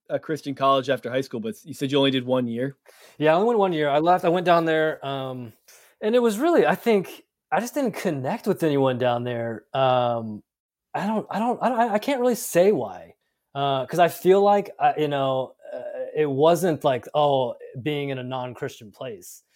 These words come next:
Speaker 2: I had tons of public school friends, um, you know, so, like, uh, playing basketball and sports. Um,
Speaker 1: Right.
Speaker 2: I was, w-, you know, I, I knew the world. Like, I, I, I was, so it wasn't about being culture shock or anything like that. I just didn't,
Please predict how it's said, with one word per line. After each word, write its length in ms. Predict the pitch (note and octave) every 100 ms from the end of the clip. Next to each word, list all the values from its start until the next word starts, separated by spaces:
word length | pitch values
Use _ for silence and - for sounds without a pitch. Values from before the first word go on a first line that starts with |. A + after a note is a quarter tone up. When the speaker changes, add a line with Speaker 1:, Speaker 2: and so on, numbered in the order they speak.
| _ -
Speaker 2:
I 40 | D#3+
had 100 | C3
tons 220 | F3 D#3+
of 80 | C3
public 300 | D3+ C3 A#2+
school 240 | - C3
friends, 600 | - B2+ A#2+ A2+ A2 - _ _ _ -
um, 640 | B2 A#2+ A2+ A2+ A2 A#2 -
you 120 | C3+
know, 220 | B2 A2+
so, 200 | A2 C3
like, 280 | B2 A#2 G#2 _ _
uh, 260 | - - D#3 B2
playing 240 | D#3+ C#3+ B2+
basketball 480 | C3+ C#3 - C#3+
and 100 | B2+
sports. 580 | - - C3+ B2+ A#2 - _ _ _ _ -
Um, 580 | B2+ B2 A#2 A2+ G#2+ G#2
Speaker 1:
Right. 280 | A#2+ A2+ G#2+ _ -
Speaker 2:
I 160 | D3+ D3
was, 380 | C#3+ D3 C3+ D#3+
w-, 280 | D#3+ C#3 -
you 160 | F3 D3
know, 260 | C3 A#2 -
I, 180 | C#3 D#3
I 120 | D3+ D#3
knew 160 | E3
the 80 | C3+
world. 380 | A#2+ D3 A2+ G#2
Like, 160 | B2+
I, 120 | C3 C3+
I, 240 | B2+ C3+
I 100 | C3+
was, 280 | C3+ D3 B2+
so 100 | D3
it 20 |
wasn't 240 | C#3+ F3+ D3
about 420 | G#2+ C#3 B2+ B2+
being 200 | C#3 B2+
culture 320 | - D3+ C3+
shock 320 | A#2+ D3 C3 C#3
or 60 |
anything 280 | C#3 C3+ B2
like 240 | A2+ C3
that. 240 | C3+ D3+ -
I 40 | D3
just 160 | F3+
didn't, 220 | A3+ E3